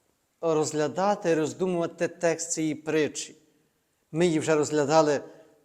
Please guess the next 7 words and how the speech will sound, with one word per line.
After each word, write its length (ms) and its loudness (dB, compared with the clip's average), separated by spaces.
в 60 -10
неділю 360 0
блудного 440 2
сина, 380 2
так 200 2
загально, 680 2
здалеку. 600 2